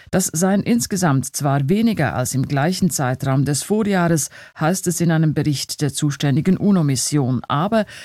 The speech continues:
es seien mehr Zivilisten durch Regierungstruppen und ihre Verbündeten getötet worden.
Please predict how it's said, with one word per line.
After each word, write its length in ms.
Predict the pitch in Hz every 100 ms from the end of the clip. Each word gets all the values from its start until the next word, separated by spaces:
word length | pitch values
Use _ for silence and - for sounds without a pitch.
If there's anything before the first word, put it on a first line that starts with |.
| - - -
es 180 | 180 -
seien 320 | 180 208 196
mehr 240 | 190 214
Zivilisten 800 | - 190 185 190 208 - - 160
durch 320 | 139 127 -
Regierungstruppen 960 | 127 - 180 170 143 - 160 - 165 147
und 240 | 196 208
ihre 220 | - 170
Verbündeten 680 | 151 156 196 196 165 - 135
getötet 600 | 113 - 147 123 123 -
worden. 460 | 139 135 - 123